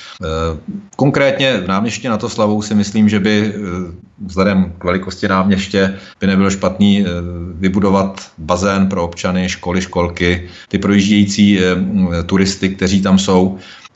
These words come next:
Dá se říci, že Vysočina jako taková je turisticky velmi zajímavá a, eh,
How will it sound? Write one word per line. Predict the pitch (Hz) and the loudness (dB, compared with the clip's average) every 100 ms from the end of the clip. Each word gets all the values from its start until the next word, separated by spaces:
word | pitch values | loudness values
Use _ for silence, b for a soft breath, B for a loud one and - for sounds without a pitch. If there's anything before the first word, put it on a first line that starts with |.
| - | -4
Dá | 98 | 0
se | 107 131 | 0 0
říci, | 117 113 131 | 0 -2 0
že | 117 123 107 | 2 4 2
Vysočina | 90 - 107 117 110 | 0 -6 -4 0 0
jako | 107 101 110 | 0 -2 -4
taková | 95 110 98 98 | -4 -2 0 0
je | 101 | 0
turisticky | 98 98 98 101 - 98 | 0 -4 -4 -6 -4 0
velmi | 101 117 | 2 2
zajímavá | 107 101 98 95 92 95 92 | 2 2 0 0 0 0 -2
a, | 92 87 87 87 98 | -2 0 0 -2 -6
eh, | 101 | -10